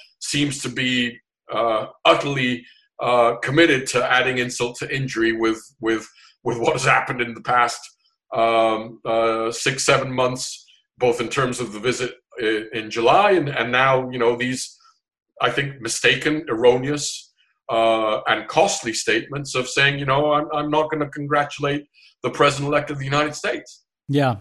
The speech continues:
Speaker 2: well, and, you know, hopefully that the, there are habits of cooperation that can be built, not just between leaders, but, uh, obviously between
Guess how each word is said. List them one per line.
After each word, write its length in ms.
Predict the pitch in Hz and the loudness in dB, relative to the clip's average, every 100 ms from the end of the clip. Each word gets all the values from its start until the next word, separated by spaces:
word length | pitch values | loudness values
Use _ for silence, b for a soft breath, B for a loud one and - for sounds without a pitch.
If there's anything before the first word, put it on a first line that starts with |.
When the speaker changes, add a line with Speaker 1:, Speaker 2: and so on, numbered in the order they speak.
| 170 | 0
Speaker 2:
well, 360 | 160 170 151 | 6 8 8
and, 120 | 139 | 6
you 60 | 143 | 4
know, 80 | 131 | 4
hopefully 400 | 151 160 151 143 | 2 2 2 2
that 340 | 135 127 - | 0 -4 -6
the, 140 | 135 131 | -4 -4
there 220 | 131 139 | 0 0
are 20 | |
habits 340 | 131 170 139 135 | 4 4 2 -2
of 80 | |
cooperation 540 | 120 156 147 143 131 135 | 2 4 6 4 2 0
that 80 | 123 | 0
can 140 | 131 | 2
be 100 | 123 | 0
built, 380 | 113 139 131 - | 2 2 2 0
not 200 | 139 147 | 2 4
just 160 | 139 - | 2 -2
between 260 | 131 135 | -4 -2
leaders, 320 | 127 127 127 107 | 0 -2 -4 -6
but, 220 | 117 113 _ | -10 -10 _
uh, 60 | 123 | -10
obviously 420 | 113 120 113 131 | -8 -8 -6 -8
between 460 | 117 - 127 113 | -6 -2 0 0